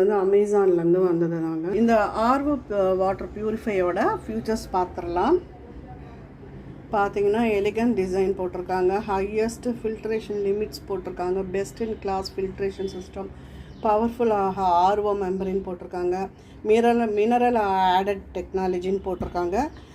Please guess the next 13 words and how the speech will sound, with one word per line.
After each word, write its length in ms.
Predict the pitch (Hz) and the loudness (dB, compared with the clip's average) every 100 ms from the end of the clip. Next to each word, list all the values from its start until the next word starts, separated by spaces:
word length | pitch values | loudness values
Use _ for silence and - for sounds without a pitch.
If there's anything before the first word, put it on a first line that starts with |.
| - - | -4 4
பவர்ஃபுல் 580 | 240 254 269 269 254 220 202 | 4 4 0 0 2 2 2
ஆர் 120 | 196 | 2
ஓ 140 | 196 | 2
மெம்பரின் 520 | 196 180 180 180 180 180 | 2 2 0 -2 -2 -4
போட்டிருக்காங்க, 600 | 175 170 175 175 180 175 - - - - - - - - | -8 -8 -6 -4 -4 -4 -12 -14 -16 -16 -14 -14 -16 -6
ஸ்டோரேஜ் 540 | - 247 247 247 247 - | 4 6 6 4 -2 -4
கெப்பாசிட்டி 600 | 185 202 202 202 202 277 226 | -2 -2 -4 -6 -6 -6 -6
டேங்க், 400 | 175 180 180 - | -4 -4 -6 -6
அதுதான் 400 | 208 196 202 208 | -4 0 2 4
இந்த 360 | 196 185 180 175 180 | 4 2 0 -2 0
பாக்ஸில். 520 | 175 180 - 185 180 | -2 -2 -6 -4 0
மாடல் 460 | 226 254 277 302 | 2 4 4 2
வந்து 320 | 226 190 208 | 2 2 2